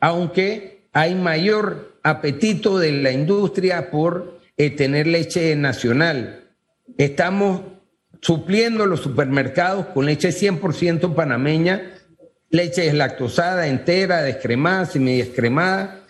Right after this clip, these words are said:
y eso la verdad es que a nosotros nos, <clears throat> no-, nos tranquiliza mucho, y por eso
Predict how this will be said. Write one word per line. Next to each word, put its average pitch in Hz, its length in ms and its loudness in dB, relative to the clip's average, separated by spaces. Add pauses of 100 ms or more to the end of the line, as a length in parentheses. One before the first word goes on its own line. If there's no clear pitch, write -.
(200)
y 143 120 4
eso 160 200 0
la 170 140 2
verdad 143 280 0
es 151 60 -4
que - 120 -2
a 165 60 0
nosotros 147 640 0 (340)
nos, 131 640 0 (420)
<clears throat> - 920 -6
no-, 147 280 0
nos 151 220 0
tranquiliza 180 680 0
mucho, 220 600 -2 (100)
y 170 100 2
por 165 220 0
eso 196 440 -2